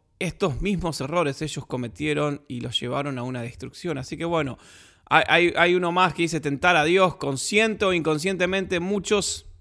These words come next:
de nosotros, ¿no? Regateamos con la misericordia de Dios y decimos, "Bueno, eh, no va a pasar nada, Dios me va a perdonar", eh, y, y nos arriesgamos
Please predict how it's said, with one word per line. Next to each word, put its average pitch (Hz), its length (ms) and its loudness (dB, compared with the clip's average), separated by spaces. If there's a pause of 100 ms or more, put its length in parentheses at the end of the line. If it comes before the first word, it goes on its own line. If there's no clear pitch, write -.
de 147 140 -4
nosotros, 156 540 -2
¿no? 170 180 0
Regateamos 160 560 -2
con 143 140 -6
la 139 80 -2
misericordia 139 560 -2
de 135 60 0
Dios 165 280 -2
y 156 40 -4
decimos, 156 340 -4
"Bueno, 180 500 2 (560)
eh, 147 380 2
no 185 100 4
va 190 60 8
a 156 60 4
pasar 151 260 0
nada, 160 340 4
Dios 165 160 0
me 151 80 0
va 143 80 2
a 135 60 0
perdonar", 143 580 0
eh, 123 480 -4
y, 139 320 -6
y 143 60 0
nos 143 160 -2
arriesgamos 175 920 4